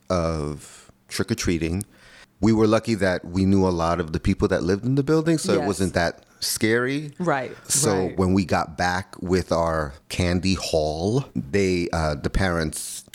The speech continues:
Speaker 1: kind of spread the candy out on the table and started unwrapping, and 'cause there was a little bit of a scare.
Speaker 2: Oh, right.
Speaker 1: They wouldn't let us eat any of the fruit.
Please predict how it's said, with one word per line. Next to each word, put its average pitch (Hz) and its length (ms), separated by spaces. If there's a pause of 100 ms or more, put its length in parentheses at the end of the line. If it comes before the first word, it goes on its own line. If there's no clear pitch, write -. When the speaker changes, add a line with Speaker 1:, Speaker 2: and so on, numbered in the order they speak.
Speaker 1:
kind 82 180
of 76 100
spread 80 420
the - 60
candy 80 400
out 80 120
on 80 120
the 76 60
table 78 560
and 69 180
started 73 440
unwrapping, 73 1000
and 127 280 (360)
'cause 87 160
there 92 120
was 85 120
a 92 60
little 92 180
bit 90 120
of 82 100
a 80 40
scare. 90 680
Speaker 2:
Oh, 185 720
right. 165 240
Speaker 1:
They 151 60
wouldn't 98 240
let 92 160
us - 160
eat 90 140
any 87 220
of 87 80
the 82 80
fruit. 156 480